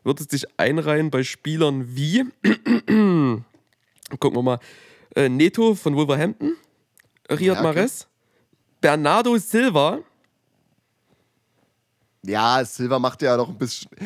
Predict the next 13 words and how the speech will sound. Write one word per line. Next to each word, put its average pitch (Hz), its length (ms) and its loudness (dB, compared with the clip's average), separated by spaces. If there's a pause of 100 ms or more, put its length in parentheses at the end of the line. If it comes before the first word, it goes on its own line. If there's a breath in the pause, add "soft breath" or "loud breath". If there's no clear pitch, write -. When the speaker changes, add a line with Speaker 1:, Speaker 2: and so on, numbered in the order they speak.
(120)
Speaker 2:
ich 123 160 -4
würde 147 160 0
mich 143 180 -4
halt 127 140 0
auch, 127 120 -2 (200)
äh, 113 380 -2 (680)
ausschließlich 131 500 -4
darauf 123 300 -4
konzentrieren. 110 640 -12 (120)
Speaker 1:
Jared 160 320 0
Bowen 175 260 0
hatte 170 260 -2
fünf. 190 520 -8